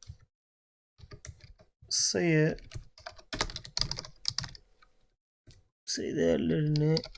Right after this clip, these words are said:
belirleyin şeklinde bir mesaj vermesini istedim. İki tane değişken oluşturacağız. Değişkenler kod bloğuna geldim. Bir değişken oluştur diyorum. Sayı bir. Okey.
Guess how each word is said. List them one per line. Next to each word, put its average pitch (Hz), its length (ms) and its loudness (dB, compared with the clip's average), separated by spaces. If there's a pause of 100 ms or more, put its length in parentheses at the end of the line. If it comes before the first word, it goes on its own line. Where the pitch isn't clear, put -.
(1700)
belirleyin 151 640 4 (840)
şeklinde 196 360 4
bir 196 100 6
mesaj 175 440 6
vermesini 165 400 6
istedim. 127 440 2 (840)
İki 262 200 4
tane 233 280 12
değişken 220 380 10
oluşturacağız. 175 720 6
Değişkenler 175 540 6
kod 175 280 -2
bloğuna 202 280 10
geldim. 202 420 10 (920)
Bir 214 200 8
değişken 208 440 10
oluştur 202 560 6
diyorum. 226 380 10 (520)
Sayı 143 640 8
bir. 196 600 8 (800)
Okey. 139 440 -2